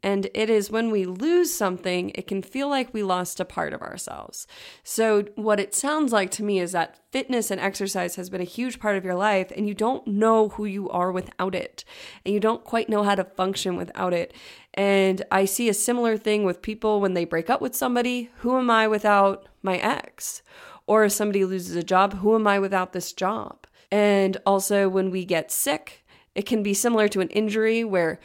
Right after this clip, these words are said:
we lose our everyday routine. So it can cause us to feel depressed because the things that were keeping us stable, we lose them. So who are we when we lose something?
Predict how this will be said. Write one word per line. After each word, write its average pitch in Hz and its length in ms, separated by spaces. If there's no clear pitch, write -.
we 202 240
lose 220 800
our 214 180
everyday 202 460
routine. 208 840
So - 320
it 214 140
can 214 240
cause 208 360
us 208 220
to 208 100
feel 202 300
depressed 208 1040
because 202 640
the 202 140
things 240 420
that 202 220
were 196 100
keeping 220 460
us 180 180
stable, - 760
we 202 160
lose 220 340
them. 175 420
So 196 200
who 208 200
are 214 160
we 208 200
when 185 320
we 185 140
lose 190 440
something? - 560